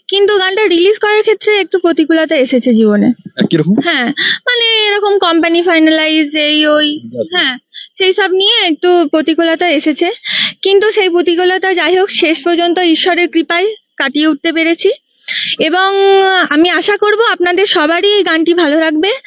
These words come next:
Speaker 1: এবং আপনারা সবাই সুস্থ থাকবেন। এবং আমি যতই জীবনে প্রতিকূলতা আসুক,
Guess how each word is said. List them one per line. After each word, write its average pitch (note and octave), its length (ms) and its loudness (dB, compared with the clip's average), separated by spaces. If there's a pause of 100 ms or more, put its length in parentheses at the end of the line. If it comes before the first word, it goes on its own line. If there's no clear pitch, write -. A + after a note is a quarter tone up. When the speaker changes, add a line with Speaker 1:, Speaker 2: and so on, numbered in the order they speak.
(280)
Speaker 1:
এবং D4 220 0
আপনারা C#4 340 -2
সবাই D4+ 220 0
সুস্থ C#4+ 280 -2
থাকবেন। F#4 460 -2 (340)
এবং F4+ 300 2
আমি F4 480 2
যতই E4+ 340 -2
জীবনে F#4 260 0
প্রতিকূলতা F4 600 -2
আসুক, E4 400 -2